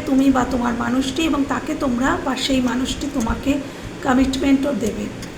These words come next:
ওকে, আচ্ছা, চলো,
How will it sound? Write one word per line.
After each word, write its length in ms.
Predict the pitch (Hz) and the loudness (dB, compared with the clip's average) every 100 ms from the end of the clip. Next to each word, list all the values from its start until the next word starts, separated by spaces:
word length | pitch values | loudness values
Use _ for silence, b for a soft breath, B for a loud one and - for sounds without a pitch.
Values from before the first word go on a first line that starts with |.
| - | -6
ওকে, 300 | 277 - 440 269 - - - - - - - - - - - - - - - - - - - - - - | -2 4 4 2 -4 -10 -12 -12 -12 -12 -12 -10 -10 -10 -10 -12 -10 -10 -12 -14 -12 -10 -10 -10 -14 -10
আচ্ছা, 340 | 226 214 - 220 196 | -6 -6 -4 -6 -6
চলো, 320 | - 294 294 | -6 -2 0